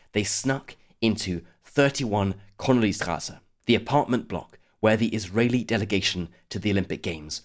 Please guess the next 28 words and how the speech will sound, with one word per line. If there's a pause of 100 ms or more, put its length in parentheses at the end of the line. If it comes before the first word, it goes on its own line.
(160)
was
staying. (960)
They
approached
apartment
one, (320)
which (140)
housed (160)
seven
Israelis. (1400)
An
Israeli
wrestler, (380)
Yosef
Gutfriend, (100)
was
among
them. (800)
He
was
the
first (200)
to
notice
that
something
was
wrong.